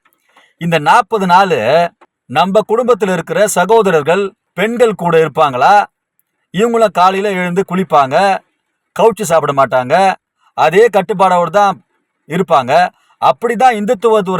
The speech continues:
சகோதரர்களுக்கும் அந்த கட்டுப்பாடு இருக்குது. கறி சாப்பிடாம, மீன் சாப்பிடாம, காலையில எழுந்து குளிச்சு, வேதத்தை வாசித்து, மூணு வேளை,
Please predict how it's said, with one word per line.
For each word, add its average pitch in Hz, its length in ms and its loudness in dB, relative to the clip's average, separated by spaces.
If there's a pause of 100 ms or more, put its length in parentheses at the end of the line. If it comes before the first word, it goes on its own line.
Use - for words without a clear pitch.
சகோதரர்களுக்கும் 202 680 2
அந்த 202 80 -4
கட்டுப்பாடு 185 460 0
இருக்குது. 127 260 -8
கறி 147 260 -8
சாப்பிடாம, 120 480 -2
மீன் 156 240 -10
சாப்பிடாம, 123 580 0 (360)
காலையில 156 440 0
எழுந்து 131 220 -2
குளிச்சு, 147 540 -8 (260)
வேதத்தை 156 420 -4
வாசித்து, 156 680 -2 (260)
மூணு 156 260 -2
வேளை, 151 420 2